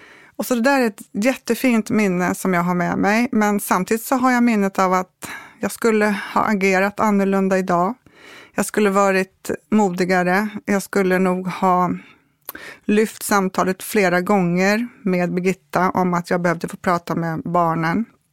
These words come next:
Jag kanske hade vågat knacka på barnens dörr, för det är mycket det som min forskning visar nu, att barnen vill att vi ska knacka på deras dörrar.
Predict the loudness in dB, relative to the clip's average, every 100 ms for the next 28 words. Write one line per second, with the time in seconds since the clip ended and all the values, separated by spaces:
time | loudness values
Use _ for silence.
0 | _ _ _ _ _ -4 0 0 0 0
1 | 0 0 2 2 2 0 -4 -14 -20 -20
2 | -20 -20 -16 -2 0 0 -2 -2 0 0
3 | 0 0 2 2 2 0 -2 0 2 0
4 | -2 -2 0 0 0 -2 -2 -2 0 0
5 | 2 0 -2 -4 -2 -2 0 0 -4 -2
6 | 0 0 0 -2 -6 -16 -20 -20 -20 -20
7 | -6 0 2 2 0 0 0 -2 -4 -6
8 | -2 -2 -2 -6 -4 0 0 -2 -2 0
9 | 2 2 0 0